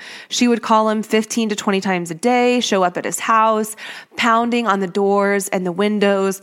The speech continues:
causing a huge scene. She would even sleep on their front lawn and threaten to kill his family, including his sister,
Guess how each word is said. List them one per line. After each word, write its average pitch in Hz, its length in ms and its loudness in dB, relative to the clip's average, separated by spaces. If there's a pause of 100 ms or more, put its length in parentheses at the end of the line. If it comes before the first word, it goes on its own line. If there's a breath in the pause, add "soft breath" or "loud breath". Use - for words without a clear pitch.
(240 loud breath)
causing 233 400 0
a 196 40 0
huge 247 760 -2
scene. 185 540 -2 (320 loud breath)
She - 160 -2
would 233 100 2
even 262 260 0
sleep 233 340 -2
on 214 140 2
their 190 140 2
front 202 340 0
lawn 185 320 4
and - 240 -4
threaten 220 320 2
to 247 140 -2
kill 220 340 -2
his 208 300 -2 (100)
family, 180 640 0
including 294 380 2
his 254 160 0
sister, 143 480 0